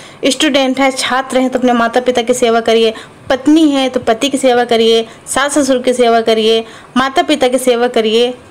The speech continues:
और ये आपको कार्य करना बहुत ही आवश्यक है, नहीं तो प्रभु ऐसे ही करते रहेंगे और आपका प्रभु की सेवा में मन नहीं लगेगा। तो आप ये दोनों कार्य करके देखिएगा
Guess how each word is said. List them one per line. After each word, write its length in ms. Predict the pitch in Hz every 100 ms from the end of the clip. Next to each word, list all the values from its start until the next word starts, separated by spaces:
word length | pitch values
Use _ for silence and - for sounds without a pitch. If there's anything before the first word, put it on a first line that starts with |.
| - -
और 200 | 214 208
ये 200 | 214 247
आपको 340 | 220 196 - 196
कार्य 320 | - 185 190
करना 380 | 190 185 196 208
बहुत 380 | 208 202 233
ही 40 | 214
आवश्यक 400 | 185 196 190 175
है, 80 | 190
नहीं 100 | 190
तो 120 | 180
प्रभु 420 | 180 190 202 294 302 - - -
ऐसे 280 | 277 302 320
ही 220 | 269 233
करते 340 | 247 202 196 202
रहेंगे 440 | 202 202 208 294 - -
और 300 | - 180 175
आपका 580 | - 180 180 - 214 285 311 - - - - - -
प्रभु 240 | 240 190
की 60 | 202
सेवा 400 | 202 180 185 202
में 0 |
मन 320 | 214 226 294 294 -
नहीं 340 | 254 311 269
लगेगा। 440 | 202 170 165 - - - _ _ _ - - -
तो 140 | 247 220
आप 440 | - 208 233 233 226 208
ये 280 | 262 277 302
दोनों 560 | 247 220 247 254 269 302
कार्य 440 | 294 220 214 233
करके 440 | 247 247 240 226 208
देखिएगा 720 | 196 190 - 220 208 214